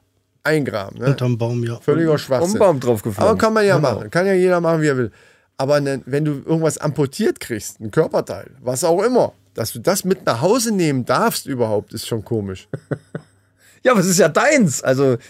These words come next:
Speaker 3: ich weiß nicht, wie das rechtlich ist, aber
Speaker 1: Ja,
Speaker 3: theoretisch
Speaker 1: rechtlich ist es, stimmt, es ist deins. Du hast recht. Also, das bes-, <laughs> besitzmäßig, rein rechtlich gesehen, es ist dein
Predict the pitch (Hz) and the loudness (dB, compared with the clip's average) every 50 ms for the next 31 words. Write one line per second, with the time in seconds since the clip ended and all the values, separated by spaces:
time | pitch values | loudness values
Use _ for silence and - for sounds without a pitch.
0 | - _ _ - 123 - 165 190 - 240 196 - 214 185 170 - - - 143 127 | -20 _ _ -4 0 2 2 2 2 2 2 2 4 4 4 2 2 0 -2 -2
1 | - - 190 214 196 - - 214 226 226 - 180 160 156 143 127 - - 170 123 | -2 -4 -6 -6 -6 -4 -4 -4 -4 -2 -2 0 0 0 0 0 2 2 2 2
2 | 113 - 196 - 220 220 196 - - 208 185 180 160 - - - 226 214 170 160 | 4 2 2 2 2 0 0 -2 -4 -4 -4 -2 -4 -2 0 -2 -2 0 0 -2
3 | - 151 151 - - - 180 226 254 233 151 - - 147 139 165 175 - - - | -2 -2 -4 -2 0 0 0 0 0 -2 -2 -2 0 0 2 2 0 0 0 -2
4 | 233 - - 107 131 190 135 147 131 180 160 - - - - - - - _ - | -2 -2 -2 0 0 0 0 0 2 2 0 0 -2 -6 -10 -16 -20 -20 _ -12
5 | 139 127 156 151 135 - - 165 170 127 165 151 127 135 151 131 127 175 233 - | -2 0 0 0 2 0 0 0 2 2 0 0 0 0 2 2 4 2 2 2
6 | - - 254 247 262 285 302 294 - 349 339 - - - _ _ - _ - - | 2 0 2 2 2 2 2 2 2 2 2 0 -2 -10 _ _ -20 _ -20 -20
7 | - - _ _ _ _ _ _ _ _ _ _ _ - - 135 139 156 165 156 | -20 -20 _ _ _ _ _ _ _ _ _ _ _ -8 -2 0 2 4 4 4
8 | 131 135 143 127 - - - 254 196 - - 254 190 160 175 214 240 262 269 311 | 4 4 2 2 0 -2 -6 -6 -6 -4 -4 -2 -2 0 0 0 0 0 -2 -2
9 | 180 185 - 156 131 - - - _ - 156 139 156 160 175 208 220 202 - | -2 -2 0 0 -2 -2 -4 -4 _ 0 0 2 2 2 2 0 -2 -6 -10